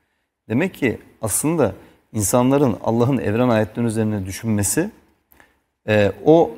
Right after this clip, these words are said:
yaratıştaki muhteşemliğin hakkını Allah'a teslim etmesi, kendi teslimiyetini de bunun üzerine Allah'a ifade etmesi.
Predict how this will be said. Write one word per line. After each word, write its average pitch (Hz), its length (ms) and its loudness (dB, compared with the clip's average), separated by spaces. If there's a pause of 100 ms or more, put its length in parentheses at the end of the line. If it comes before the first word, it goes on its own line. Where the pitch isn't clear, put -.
(160)
yaratıştaki 120 800 2
muhteşemliğin 123 840 2
hakkını 120 480 0
Allah'a 120 300 4
teslim 131 360 0
etmesi, 151 500 0 (600)
kendi 123 280 2
teslimiyetini 135 800 2
de 131 100 6
bunun 127 160 4
üzerine 117 300 4
Allah'a 120 320 2
ifade 104 360 0
etmesi. 101 400 -6